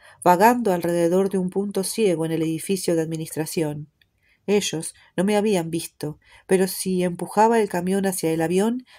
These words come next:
para llenar el depósito, lo harían.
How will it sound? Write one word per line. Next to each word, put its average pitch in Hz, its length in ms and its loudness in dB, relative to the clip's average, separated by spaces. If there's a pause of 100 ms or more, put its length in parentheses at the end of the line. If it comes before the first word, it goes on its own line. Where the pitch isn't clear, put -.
para 170 200 2
llenar 175 320 -2
el 190 100 0
depósito, 175 800 -2 (180)
lo 160 100 0
harían. 151 540 -2